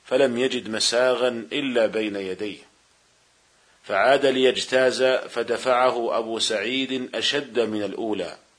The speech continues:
فنال من أبي سعيد،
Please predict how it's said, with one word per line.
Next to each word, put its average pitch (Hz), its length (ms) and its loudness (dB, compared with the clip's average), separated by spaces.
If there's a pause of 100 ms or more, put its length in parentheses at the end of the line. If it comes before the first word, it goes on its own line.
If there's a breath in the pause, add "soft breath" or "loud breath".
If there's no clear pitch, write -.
(1000 soft breath)
فنال 131 460 2
من 113 160 -6
أبي 110 240 -6
سعيد، 104 400 -2